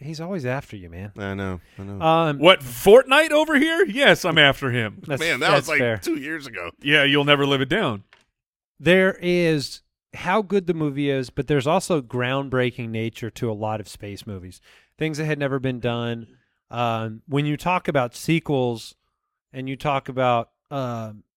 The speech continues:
Speaker 1: you know, some sequels are better than the first one, but the first one had a bigger cultural impact
Speaker 3: Mm-hmm.
Speaker 1: when it came out. So,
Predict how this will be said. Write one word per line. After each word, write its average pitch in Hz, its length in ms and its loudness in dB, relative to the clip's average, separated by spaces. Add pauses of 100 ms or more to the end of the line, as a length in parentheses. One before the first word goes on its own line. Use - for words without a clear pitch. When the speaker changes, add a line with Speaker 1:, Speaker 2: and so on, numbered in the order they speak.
(480)
Speaker 1:
you 147 120 -4
know, 120 160 -4
some 190 260 -2
sequels 175 380 -4
are 139 60 -2
better 147 260 0
than 135 140 -4
the 123 80 -8
first 180 320 -2
one, 127 80 -6
but 120 100 -8
the 123 60 -6
first 170 280 -2
one 139 100 -4
had 131 120 -2
a 117 40 -6
bigger 120 260 -2
cultural 127 500 -4
impact 120 600 -4
Speaker 3:
Mm-hmm. 113 240 -12 (200)
Speaker 1:
when 135 140 -4
it 127 100 -10
came 123 280 -4
out. 123 400 2 (680)
So, 151 560 4